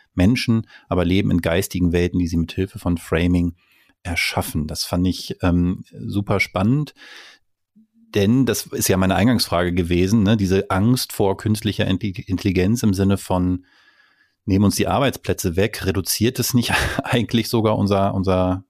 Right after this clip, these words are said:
äh, Menschsein auf etwas, in dem wir noch nie besonders gut waren, im Rechnen und wiederkehrende Tätigkeiten immer wieder gleich ablaufen lassen?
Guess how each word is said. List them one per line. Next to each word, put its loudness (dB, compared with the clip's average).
äh, -4
Menschsein 0
auf -4
etwas, -4
in 0
dem 2
wir 2
noch 0
nie 2
besonders 0
gut -12
waren, -2
im -8
Rechnen 0
und -6
wiederkehrende -2
Tätigkeiten -4
immer 0
wieder 0
gleich -2
ablaufen -4
lassen? -6